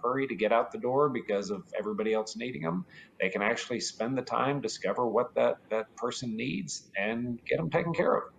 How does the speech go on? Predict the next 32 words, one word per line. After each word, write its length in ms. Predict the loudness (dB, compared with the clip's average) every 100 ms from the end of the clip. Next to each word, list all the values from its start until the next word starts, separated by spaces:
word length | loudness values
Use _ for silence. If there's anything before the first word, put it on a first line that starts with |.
| -18 -16 -16 -14 0
And 240 | 2 4
then 160 | 6 6
in 220 | 6 2
turn, 340 | 4 4 4 4
they 140 | 2
say 320 | 4 4 6
it's 260 | 4 2 0
a 40 |
lot 200 | 2 4 2
less 120 | -2
stressful 680 | 0 0 0 -2 0 0 -2
on 180 | 0 2
them. 440 | 2 2 0 -2 -6
That's 200 | -8 0
why 140 | 2
they 100 | 2
got 220 | 4 4
into 180 | 4 0
the 140 | -2 -2
field 260 | 0 2
in 80 | 0
the 80 | -2
first 320 | -2 -2 0
place, 380 | 0 2 -2 -8 -6
and 200 | -2 0
less 180 | 0 -2
stressed 340 | 0 0 2
staff 340 | 2 2 2 -4
stay 280 | -2 0
with 240 | 2 2 -2
you. 60 | -16 -20 -20 -18 -16 -16 -18 -2
Uh, 280 | 2 4